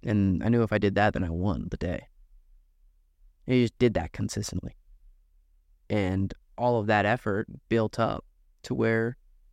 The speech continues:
he won the cup. Out of a hundred plus people,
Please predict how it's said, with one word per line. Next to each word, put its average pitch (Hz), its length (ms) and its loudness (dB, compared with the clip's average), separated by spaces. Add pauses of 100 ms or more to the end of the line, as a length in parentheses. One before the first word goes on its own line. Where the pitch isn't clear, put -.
(640)
he - 160 0
won 127 240 2
the 143 80 2
cup. - 320 -2 (1500)
Out 135 160 4
of 117 320 0
a 120 100 -2
hundred 139 280 2
plus 135 200 2
people, - 420 -2